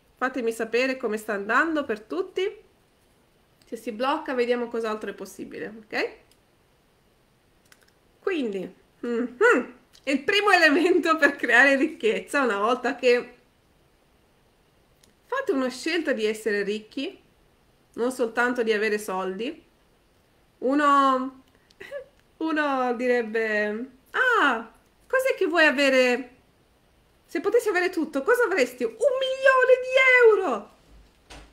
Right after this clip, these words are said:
Sì. Mag-, magari da prima non aveva granché, neanche mille euro,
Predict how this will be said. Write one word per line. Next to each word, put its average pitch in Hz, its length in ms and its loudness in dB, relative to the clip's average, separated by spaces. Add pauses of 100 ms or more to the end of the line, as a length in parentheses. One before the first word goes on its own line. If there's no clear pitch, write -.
(1400)
Sì. - 360 -8 (1160)
Mag-, 220 340 -6
magari 220 380 0
da 208 120 0
prima 220 280 -2
non 202 140 -2
aveva 196 260 -4
granché, 208 1040 -6
neanche 220 400 -2
mille 220 340 0
euro, 320 440 -2